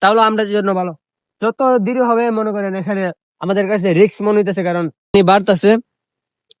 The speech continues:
আর মা-, নদীর মধ্যে অনেক পরিমাণ ঢেউ। আর আমার বিশেষ করে ডর করতেছে যে এই বট গাছটার জন্য, কারণ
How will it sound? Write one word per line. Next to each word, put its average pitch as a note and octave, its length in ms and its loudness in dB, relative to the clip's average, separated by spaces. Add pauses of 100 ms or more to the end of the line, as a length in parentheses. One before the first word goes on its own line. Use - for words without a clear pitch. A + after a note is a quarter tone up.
(120)
আর C#3+ 180 4
মা-, E3 220 4
নদীর F#3+ 260 6
মধ্যে F#3 180 4 (120)
অনেক F#3 160 6 (100)
পরিমাণ G3 260 6 (120)
ঢেউ। D#3+ 160 6 (500)
আর E3+ 220 4
আমার A3+ 180 6 (800)
বিশেষ G#3 300 4
করে B3 120 6 (240)
ডর A3 200 6
করতেছে G3+ 280 2 (100)
যে G3 80 6 (140)
এই E3+ 60 4 (220)
বট F#3+ 200 4
গাছটার G3+ 300 2
জন্য, G3 140 6 (140)
কারণ F3 160 4